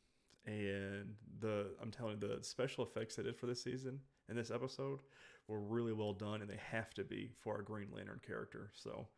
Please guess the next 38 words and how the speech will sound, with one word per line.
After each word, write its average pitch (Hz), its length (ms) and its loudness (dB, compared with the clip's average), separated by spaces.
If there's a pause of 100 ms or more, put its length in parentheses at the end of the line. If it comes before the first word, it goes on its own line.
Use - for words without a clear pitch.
(580)
um, 127 220 4 (160)
I'm 147 160 -2
telling 131 220 2
you, 110 80 2
people 135 380 6
are 117 180 6
sleeping 135 400 2
on 131 100 0
this 131 100 0
show, 135 400 2
and 113 100 -4
they 104 60 0 (140)
need 107 140 -4
to 110 100 -8
watch 110 320 -4
it. - 140 -6 (180)
So 107 240 -8 (100)
it's, 135 120 -6
it's 135 180 -2
a 113 40 -8
good 104 160 -2
one. 104 120 -8 (1700)
All 147 100 2
right, 120 180 6 (340)
we've 147 140 0
got 151 140 2
two 233 500 2 (120)
news 170 240 2
stories 170 300 2
this 160 240 -2
week 151 200 -4
in 147 60 -2
T 151 200 -2
V, 147 280 0
nothing 143 320 0
too 139 160 0
crazy, 127 560 4 (220)
uh, 107 400 0